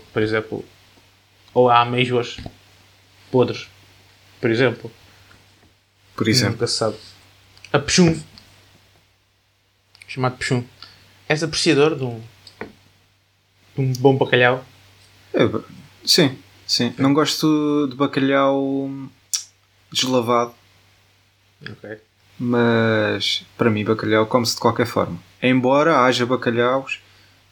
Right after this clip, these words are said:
Speaker 2: que, que são apresentados de forma que eu não sou apreciador.
Speaker 1: Pá,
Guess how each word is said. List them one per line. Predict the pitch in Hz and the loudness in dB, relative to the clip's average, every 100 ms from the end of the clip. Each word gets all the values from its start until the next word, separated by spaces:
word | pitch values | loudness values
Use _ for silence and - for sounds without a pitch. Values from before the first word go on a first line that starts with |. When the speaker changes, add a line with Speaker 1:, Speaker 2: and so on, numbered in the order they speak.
| _ - | _ -12
Speaker 2:
que, | - 123 123 123 123 120 117 117 117 113 113 113 _ _ - | -4 -2 0 0 0 0 0 -2 -2 -2 -4 -8 _ _ -2
que | |
são | - 131 | 2 2
apresentados | - 123 123 131 131 - | 2 2 2 2 2 0
de | - | -4
forma | - 135 127 131 - _ | -2 0 0 -2 -6 _
que | - 131 | -2 0
eu | 127 127 123 | 2 2 0
não | 123 | 0
sou | 117 - - 123 113 110 107 | -2 -2 0 0 0 0 -2
apreciador. | - - 120 107 117 143 | -2 0 2 2 0 -2
Speaker 1:
Pá, | 120 110 | -4 -6